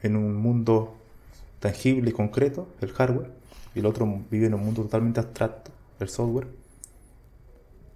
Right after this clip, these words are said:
Aún así, aunque sean totalmente opuestos, tienen que coexistir los dos para ser ellos mismos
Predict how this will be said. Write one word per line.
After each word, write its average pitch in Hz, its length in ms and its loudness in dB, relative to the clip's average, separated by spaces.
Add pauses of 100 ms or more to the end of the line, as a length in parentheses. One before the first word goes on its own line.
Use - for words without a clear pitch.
(120)
Aún 117 260 2
así, 156 240 0
aunque 104 300 -2
sean 139 300 0
totalmente 139 500 2
opuestos, 131 480 -4 (120)
tienen 135 240 6
que 127 140 4
coexistir 123 460 0
los 117 140 0
dos 123 160 0
para 113 200 0
ser 117 240 2
ellos 113 180 4
mismos 107 300 0